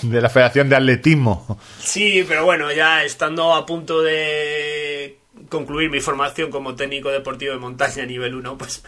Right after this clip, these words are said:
Speaker 1: Que le haría
Speaker 2: un
Speaker 1: muy
Speaker 2: poco
Speaker 1: cutre
Speaker 2: feo
Speaker 1: tenerla,
Speaker 2: <laughs>
Speaker 1: esa licencia.
Speaker 2: al atletismo, ¿no? Pero un poco por, por coherencia, <laughs> si se me puede pedir a mí esas cosas, eh, pues bueno, eh, no,
Speaker 1: Más
Speaker 2: aparte,
Speaker 1: pu-,
Speaker 2: bueno,
Speaker 1: más
Speaker 2: el,
Speaker 1: que
Speaker 2: el
Speaker 1: por
Speaker 2: tema del
Speaker 1: coherencia,
Speaker 2: seg-
Speaker 1: por...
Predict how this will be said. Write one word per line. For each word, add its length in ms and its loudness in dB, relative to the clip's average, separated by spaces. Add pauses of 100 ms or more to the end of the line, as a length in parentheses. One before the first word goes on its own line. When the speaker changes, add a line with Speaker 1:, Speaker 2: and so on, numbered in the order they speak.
(120)
Speaker 1:
Que 180 6
le 60 8
haría 180 6
Speaker 2:
un 80 2
Speaker 1:
muy 100 6
Speaker 2:
poco 140 6
Speaker 1:
cutre 180 6
Speaker 2:
feo 80 4
Speaker 1:
tenerla, 460 6
Speaker 2:
<laughs> 20 0
Speaker 1:
esa 260 6
licencia. 440 4
Speaker 2:
al 100 4
atletismo, 640 -2
¿no? 160 -6 (240)
Pero 140 2
un 80 -4
poco 300 4
por, 280 0 (400)
por 160 -2
coherencia, 720 4 (360)
<laughs> 340 -20
si 340 -6
se 140 -4
me 140 -4
puede 240 4
pedir 260 0
a 80 2
mí 100 -6
esas 260 -4
cosas, 480 0 (340)
eh, 340 -8
pues 140 -16
bueno, 160 -12 (240)
eh, 220 -18
no, 240 -2
Speaker 1:
Más 160 4
Speaker 2:
aparte, 260 -2
Speaker 1:
pu-, 20 0
Speaker 2:
bueno, 140 -2
Speaker 1:
más 140 6
Speaker 2:
el, 60 -4
Speaker 1:
que 60 4
Speaker 2:
el 60 4
Speaker 1:
por 100 8
Speaker 2:
tema 120 4
del 80 6
Speaker 1:
coherencia, 420 6
Speaker 2:
seg- 20 -8
Speaker 1:
por... 280 2